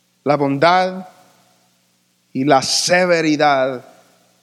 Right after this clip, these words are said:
de Dios". Note esas dos palabras, la bondad y la severidad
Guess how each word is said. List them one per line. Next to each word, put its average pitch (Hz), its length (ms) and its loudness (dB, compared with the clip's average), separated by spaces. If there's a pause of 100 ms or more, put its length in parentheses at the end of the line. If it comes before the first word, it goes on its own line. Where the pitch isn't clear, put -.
(140)
de 131 100 -4
Dios". - 800 -2 (520)
Note 190 260 0
esas 202 260 0
dos 180 200 -2
palabras, 156 640 -4 (920)
la 147 200 2
bondad 190 800 0 (840)
y 151 100 0
la 139 140 0
severidad 175 1300 0